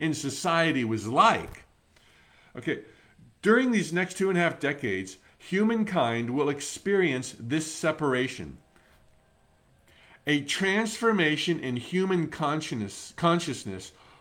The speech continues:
more fundamental than the development of language." Think of that. "More significant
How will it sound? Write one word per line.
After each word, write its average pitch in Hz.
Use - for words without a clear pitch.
more 190
fundamental 170
than 156
the 165
development 202
of 147
language." 139
Think -
of 110
that. 85
"More 233
significant 226